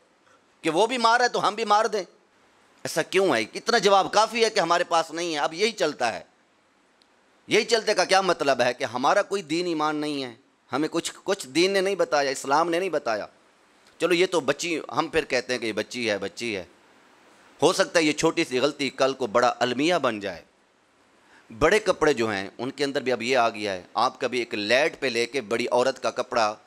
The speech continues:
एक लेट पे देखें, नीचे हाथ रख ले, तजर्बा करें कि क्या हाथ और हाथ की हरकत नज़र आती हैं, आपको पता चल जाएगा।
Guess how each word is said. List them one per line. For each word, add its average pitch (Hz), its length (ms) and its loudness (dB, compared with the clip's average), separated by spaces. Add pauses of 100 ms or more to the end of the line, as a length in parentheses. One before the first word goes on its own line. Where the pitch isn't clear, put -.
एक - 140 -8
लेट 117 340 0
पे 120 100 0
देखें, 135 280 -2 (360)
नीचे 131 240 0
हाथ 131 320 2
रख 123 160 0
ले, 135 100 -6
तजर्बा 143 420 0
करें 95 280 -8 (540)
कि 117 80 -10
क्या 135 180 2 (200)
हाथ 143 400 2
और 131 100 -2
हाथ 131 240 2
की - 140 -10
हरकत 127 480 -2
नज़र 131 200 -6
आती 147 320 -4
हैं, 127 120 -16 (720)
आपको 147 280 2
पता 143 240 0
चल 110 220 -4
जाएगा। 87 300 -12